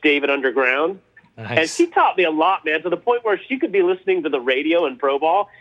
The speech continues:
Speaker 1: and she could hear the sound off my wood bat and go, "Ah, he doesn't have his weight on his back leg."
Speaker 2: Yeah.
Speaker 1: Right? She would know
Speaker 2: <laughs>
Speaker 1: I'd be jumping out on my front foot. Like,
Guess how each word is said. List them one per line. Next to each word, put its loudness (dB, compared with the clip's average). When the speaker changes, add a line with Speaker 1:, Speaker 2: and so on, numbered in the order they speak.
Speaker 1:
and -2
she -4
could -2
hear 2
the -2
sound 0
off 2
my 0
wood 0
bat 2
and -4
go, 0
"Ah, 0
he -4
doesn't -2
have -2
his -8
weight 0
on -4
his -6
back -2
leg." -2
Speaker 2:
Yeah. -8
Speaker 1:
Right? 2
She 2
would 4
know 2
Speaker 2:
<laughs> 2
Speaker 1:
I'd -8
be -6
jumping -2
out 0
on -6
my -4
front -6
foot. 0
Like, -4